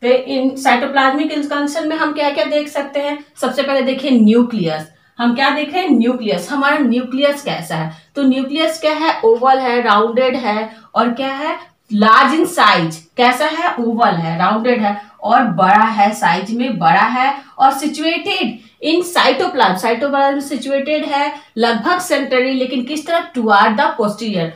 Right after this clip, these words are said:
anterior तरफ नहीं। कहाँ बोलेंगे? posterior इन की तरफ आपका centrally place हमारा क्या है? जो structure है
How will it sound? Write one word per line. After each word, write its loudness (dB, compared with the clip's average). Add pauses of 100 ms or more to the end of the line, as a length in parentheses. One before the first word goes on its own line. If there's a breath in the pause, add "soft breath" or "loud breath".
(220 loud breath)
anterior 2
तरफ 2
नहीं। 4
कहाँ 0
बोलेंगे? -2
posterior 0 (260 loud breath)
इन 2
की -6
तरफ -2
आपका 2
centrally 0
place 2
हमारा 0
क्या -2
है? 0
जो -4
structure -4
है -2